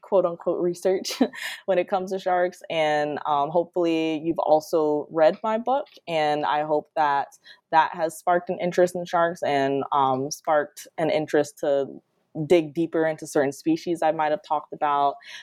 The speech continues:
Um, but yeah, I really think, I really hope that after listening, uh, people kind of have a different perspective on sharks and also a different perspective on myself as a scientist, because a lot of people think scientists are,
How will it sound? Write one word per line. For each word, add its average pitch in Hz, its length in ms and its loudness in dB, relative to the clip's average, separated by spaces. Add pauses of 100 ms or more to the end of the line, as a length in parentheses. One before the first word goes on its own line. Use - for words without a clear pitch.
(140)
Um, 131 560 -2
but 139 320 2
yeah, - 240 0
I 156 100 0
really 156 340 0
think, 147 400 -2 (120)
I 156 80 -4
really 160 220 0
hope 147 340 -2
that 143 320 0 (160)
after 147 300 -2
listening, 139 720 0 (100)
uh, 127 340 2
people 143 580 -2 (680)
kind 170 140 0
of 147 100 0
have 143 300 0
a 143 260 0
different 185 340 -2
perspective 175 500 0
on 160 140 -2
sharks 160 400 -2
and 156 100 -12
also 156 600 0 (520)
a 156 260 0
different 160 280 -2
perspective 156 680 2
on 147 500 0
myself 185 440 0
as 151 140 0
a 170 40 -6
scientist, 196 560 -2
because 151 280 -4
a 151 40 -2
lot 151 300 0
of 143 320 -2
people 151 300 -2
think 147 320 -2
scientists 139 600 0
are, 131 540 -2